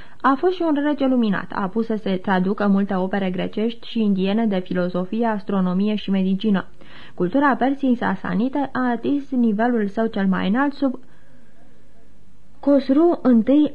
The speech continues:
Anushirvan, cinci sute treizeci și unu, cinci sute șaptezeci și nouă. Se scrie K H O S R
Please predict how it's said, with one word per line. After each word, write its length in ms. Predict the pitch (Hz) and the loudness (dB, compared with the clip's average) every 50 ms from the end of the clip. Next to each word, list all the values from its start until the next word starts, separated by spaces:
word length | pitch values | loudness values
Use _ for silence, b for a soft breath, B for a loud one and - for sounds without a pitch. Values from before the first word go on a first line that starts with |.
| - - | -4 -2
Anushirvan, 960 | - 262 269 269 269 262 254 254 - 247 233 226 214 226 190 165 196 202 - - - - - - | 0 2 4 6 6 4 4 4 2 2 2 2 0 0 0 0 -2 -6 -8 -10 -12 -12 -12 -4
cinci 180 | - 254 262 | -2 0 0
sute 260 | 254 262 240 240 226 196 | 2 0 0 0 -2 -2
treizeci 400 | 190 208 214 214 202 196 185 185 | 0 0 0 0 0 0 0 0
și 100 | - 202 | 0 0
unu, 280 | 185 190 233 262 285 | 2 4 4 4 2
cinci 200 | 277 277 254 247 | 2 2 0 -2
sute 220 | 254 247 - 226 220 | -2 -2 -2 -2 -2
șaptezeci 500 | 202 214 208 202 - 185 190 180 185 185 | 0 -2 -4 -2 -2 -2 -2 -2 -4 -4
și 160 | - - 175 | -4 -4 -4
nouă. 220 | 170 - - - - - - | -2 -2 -4 -6 -10 -12 -12
Se 120 | - - 196 | -6 -6 -6
scrie 360 | 190 - - 196 185 - - - - - - - | -6 -4 -4 -2 -2 -4 -6 -10 -12 -12 -12 -8
K 60 | - 208 208 226 226 262 262 254 254 - | -6 -4 -2 0 0 0 0 0 -2 -2
H 240 | 208 208 226 226 - - | 0 0 0 -2 -4 -4
O 240 | - - 202 220 233 | -2 0 0 0 -2
S 180 | 226 - - - 208 214 220 214 | -4 -6 -4 -2 0 0 0 0
R 80 | 196 | 0